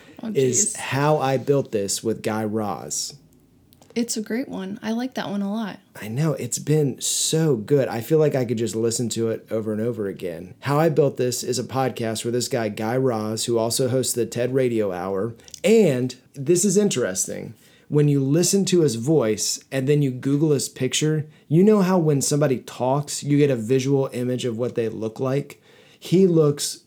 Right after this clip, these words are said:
Speaker 2: completely different than what you would imagine him looking like.
Speaker 1: I hundred percent agree with that.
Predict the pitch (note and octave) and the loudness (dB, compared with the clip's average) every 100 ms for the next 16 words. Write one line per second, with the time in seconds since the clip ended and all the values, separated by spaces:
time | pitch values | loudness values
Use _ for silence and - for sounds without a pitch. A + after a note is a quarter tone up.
0 | _ - C#3 C3+ - D#3 E3 D#3+ C#3 A#2 | _ -2 -2 -2 -4 0 2 2 -2 -2
1 | A#2+ G2+ G2 - B2 A#2+ A#2+ A#2 A#2 G#2+ | -4 -6 -8 -6 -4 -2 -2 -2 -2 0
2 | G#2+ G#2+ F#2+ F#2+ F#2+ G2 - E2 F2+ E2+ | -2 -4 -6 -6 -6 -8 -10 -12 -12 -12
3 | - - _ _ _ _ _ _ - A3 | -14 -18 _ _ _ _ _ _ -4 0
4 | A3 G#3 G3+ G3 G3 G3 G3+ F#3 G3 F3+ | 0 0 -4 -8 -10 -8 -8 -8 -8 -10
5 | F3+ - F#3 - | -12 -12 -12 -14